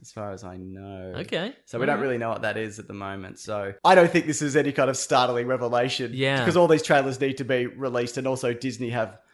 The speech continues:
Speaker 1: Mary Poppins and probably,
Speaker 2: Yeah.
Speaker 1: and, and, and Sony have Spider-Man Into the Spider-Verse, so th-,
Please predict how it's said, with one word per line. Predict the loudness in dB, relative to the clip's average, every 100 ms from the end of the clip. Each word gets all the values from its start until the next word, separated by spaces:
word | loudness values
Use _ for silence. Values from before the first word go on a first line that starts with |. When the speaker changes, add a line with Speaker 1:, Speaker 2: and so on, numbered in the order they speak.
| _ _ _
Speaker 1:
Mary | -4 -2 -2
Poppins | -2 -2 -2 -8 -6
and | -6 -8 -14 _ _ _ _ -6
probably, | -4
Speaker 2:
Yeah. | -2 0 2
Speaker 1:
and, | 2 -2 -6 0
and, | 0 0 -8 -6
and | -4 -4
Sony | 2 2 2 0
have | -2
Spider-Man | 0 2 2 2 -2 -2 -6 -12 _ _ _ -14
Into | -10 -8
the | -8
Spider-Verse, | 0 0 0 -2 -2
so | -4 -4
th-, | -4